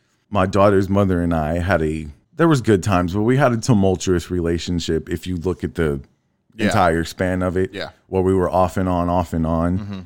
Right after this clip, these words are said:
Speaker 1: And in between being on, when we were off, I know for myself, there was a lot of times I was trying to force finding that connection with somebody again.
Speaker 2: Of course, yeah.
Speaker 1: And ended up being in situations where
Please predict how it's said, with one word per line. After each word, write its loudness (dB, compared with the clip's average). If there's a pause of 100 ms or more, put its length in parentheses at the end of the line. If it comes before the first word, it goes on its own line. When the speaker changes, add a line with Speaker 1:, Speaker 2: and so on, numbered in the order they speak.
(240)
Speaker 1:
And 0
in 2
between 4
being 2
on, 2 (440)
when 0
we 4
were 0
off, 4 (100)
I 2
know 4
for -2
myself, 2 (460)
there 2
was 2
a 0
lot 4
of -2
times 2
I 6
was 2
trying 0
to -2
force -2 (380)
finding 2
that 0 (160)
connection 0
with -2
somebody 0
again. -2
Speaker 2:
Of 2
course, -2
yeah. -8 (300)
Speaker 1:
And 2 (160)
ended 2
up 2 (520)
being 2
in 0
situations 0
where 0